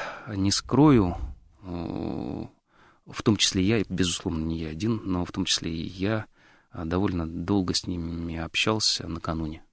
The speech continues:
того, как они встречались с президентом и, э, как эт-, когда это всё произошло. Поэтому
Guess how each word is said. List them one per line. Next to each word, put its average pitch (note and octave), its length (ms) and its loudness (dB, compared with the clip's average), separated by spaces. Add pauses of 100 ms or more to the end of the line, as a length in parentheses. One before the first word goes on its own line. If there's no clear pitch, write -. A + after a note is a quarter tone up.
(600)
того, F2+ 220 -6
как - 280 -10
они E2 320 -4
встречались - 480 -6
с - 60 -2
президентом F2+ 680 -4
и, F#2 160 -8 (560)
э, F2+ 520 -8
как - 220 -10
эт-, F2 80 -8 (180)
когда F2 240 -4
это - 120 -6
всё - 140 -6
произошло. - 540 -8 (720)
Поэтому F#2+ 680 2